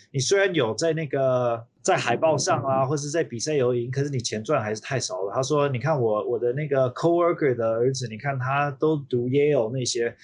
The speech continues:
可是后来我去那个ted Talk 之后啊，我就跟我爸讲，我说：“哎，我说，哎，你，你的 coworker 的小孩去给，给ted Talk 过。”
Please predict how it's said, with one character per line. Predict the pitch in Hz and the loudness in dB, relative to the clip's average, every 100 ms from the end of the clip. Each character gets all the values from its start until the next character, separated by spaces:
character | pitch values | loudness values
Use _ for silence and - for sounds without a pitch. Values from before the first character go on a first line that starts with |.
| - - | -16 -2
可 | 147 | 2
是 | 196 180 - _ | 2 2 -2 _
后 | - 185 | 2 4
来 | 147 143 | 4 4
我 | 147 120 107 | 2 0 -2
去 | - 160 | -2 0
那 | 147 | 0
个 | 139 123 | 0 -2
ted | 139 143 | 0 0
Talk | 135 110 | 0 -4
之 | - 120 | -4 -6
后 | 120 117 | -2 -4
啊， | 90 - _ _ _ _ - | -4 -10 _ _ _ _ -6
我 | 127 123 | -2 0
就 | 156 | 2
跟 | 160 | 2
我 | 143 | 0
爸 | 117 127 | 0 0
讲， | 117 104 - | 0 -4 -10
我 | 117 | -10
说 | 127 | -4
：“哎， | |
我 | 139 | -4
说， | 135 | -2
哎， | 196 185 127 | -2 -4 -6
你， | 139 131 | -6 -6
你 | 131 135 | -4 -4
的 | 127 | -2
coworker | - 381 202 185 | 2 2 4 2
的 | 135 127 127 117 | 0 -2 -2 -4
小 | - 110 | -4 -6
孩 | - - _ _ | -8 -20 _ _
去 | 175 | -4
给， | 139 127 120 | 0 0 0
给 | 123 120 110 | -2 -4 -2
ted | 139 | -2
Talk | 135 120 98 | 0 -4 -4
过。” | - 117 - | -4 -4 -6